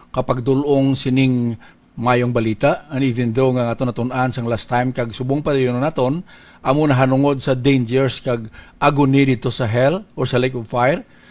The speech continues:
Di daw hindi na mayo nga balita matuod. Pero mayong balita nga pwede nga hindi ka to kakadto.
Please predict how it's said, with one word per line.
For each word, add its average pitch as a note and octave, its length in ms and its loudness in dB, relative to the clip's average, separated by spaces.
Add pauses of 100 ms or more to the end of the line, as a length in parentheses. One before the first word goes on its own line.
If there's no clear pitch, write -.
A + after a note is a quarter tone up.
(340)
Di C#3 80 0
daw C3+ 160 2
hindi B2+ 240 2
na C3 80 0
mayo B2 320 0
nga B2+ 80 -2
balita A#2+ 320 -2
matuod. B2+ 560 -4 (480)
Pero D#3 160 2
mayong C#3 320 4
balita D3 560 0 (560)
nga D3 480 4 (720)
pwede F#3+ 400 4
nga D#3 80 6
hindi D3 160 2
ka C3+ 80 -2
to C#3 80 -2
kakadto. B2+ 560 -6